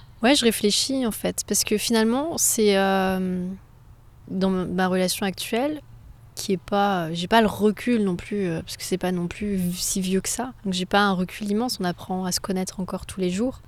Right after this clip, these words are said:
Mais, hum, c'est la première fois que je me sens aimée pour qui je suis, vraiment,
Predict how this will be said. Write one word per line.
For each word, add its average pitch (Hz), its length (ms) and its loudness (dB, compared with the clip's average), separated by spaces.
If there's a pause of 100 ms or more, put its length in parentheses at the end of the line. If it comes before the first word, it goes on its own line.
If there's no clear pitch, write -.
(100)
Mais, 196 440 2
hum, 185 300 -2 (200)
c'est - 140 2
la 190 80 4
première 226 360 0
fois 247 120 0
que 233 60 -8
je 220 60 0
me 190 100 2
sens 196 180 0
aimée 208 160 0
pour - 200 -6 (240)
qui 220 200 -4
je 202 100 -2
suis, 220 300 -8 (500)
vraiment, 196 300 0